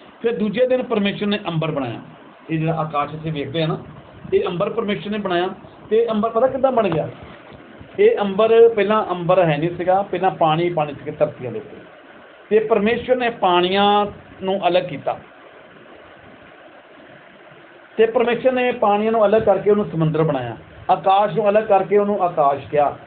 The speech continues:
ਤੇ ਜਿਹੜੀ ਖੁਸ਼ਕੀ ਸੀਗੀ, ਪਾਣੀਆਂ ਨੂੰ ਇਕੱਠਿਆ ਕੀਤਾ ਪਰਮੇਸ਼ਵਰ ਨੇ ਇੱਕ ਜਗ੍ਹਾ ਤੇ, ਤੇ ਧਰਤੀ ਨੂੰ ਬਣਾਇਆ। ਜਿਹੜੀ ਖੁਸ਼ਕੀ ਸੀਗੀ ਉਹਨੂੰ ਧਰਤੀ ਕਿਹਾ, ਤੇ ਜਿਹੜਾ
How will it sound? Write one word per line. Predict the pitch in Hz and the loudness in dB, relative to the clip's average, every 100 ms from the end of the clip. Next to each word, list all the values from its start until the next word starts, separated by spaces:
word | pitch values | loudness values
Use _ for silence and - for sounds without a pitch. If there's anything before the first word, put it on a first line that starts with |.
| - - | -10 2
ਤੇ | 214 | 2
ਜਿਹੜੀ | 214 247 240 | 4 0 -2
ਖੁਸ਼ਕੀ | - 208 - 247 254 | -4 -4 -4 -6 -4
ਸੀਗੀ, | 170 160 - - - - - - | -4 -4 -6 -14 -20 -20 -20 -2
ਪਾਣੀਆਂ | 190 185 208 | 0 0 -2
ਨੂੰ | 220 | -2
ਇਕੱਠਿਆ | 208 196 160 196 | -2 -2 0 0
ਕੀਤਾ | 160 170 175 | 0 0 0
ਪਰਮੇਸ਼ਵਰ | 165 165 156 160 | 2 0 0 0
ਨੇ | 156 | -4
ਇੱਕ | 156 | -2
ਜਗ੍ਹਾ | 156 160 | 0 2
ਤੇ, | 170 180 208 226 - - - | 2 4 6 6 2 -16 0
ਤੇ | 202 208 | 2 4
ਧਰਤੀ | 202 170 160 180 | 2 -2 -2 -4
ਨੂੰ | 202 | 0
ਬਣਾਇਆ। | 170 151 | 2 0
ਜਿਹੜੀ | 147 180 | 0 -2
ਖੁਸ਼ਕੀ | - 190 - 233 175 | -2 -4 -6 -10 -6
ਸੀਗੀ | 190 220 | 0 2
ਉਹਨੂੰ | 214 | 2
ਧਰਤੀ | 214 160 160 165 | 2 -2 0 -2
ਕਿਹਾ, | 180 214 226 - - - | 2 2 2 -6 -18 -8
ਤੇ | 180 | -2
ਜਿਹੜਾ | 196 202 | 2 2